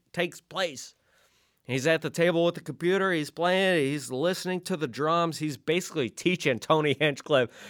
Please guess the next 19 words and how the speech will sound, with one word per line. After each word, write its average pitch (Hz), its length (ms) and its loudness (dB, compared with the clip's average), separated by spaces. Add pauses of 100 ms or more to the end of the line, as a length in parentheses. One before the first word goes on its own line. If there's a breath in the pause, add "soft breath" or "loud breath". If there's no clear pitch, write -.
(140 loud breath)
And, 147 120 0
li-, 156 80 6
like, 123 380 2 (140)
Tony 147 500 2
made 139 260 2
a, 131 60 6
a 117 260 2
false 143 360 2
move. 156 260 4
He'd, 139 140 0
like, 123 220 2
look 147 260 6
over, 143 380 -2
like, 127 280 -8
"Uh, 143 140 -10 (520)
uh, 135 140 -4 (280)
I 127 180 4
heard 180 260 2
that. 175 320 4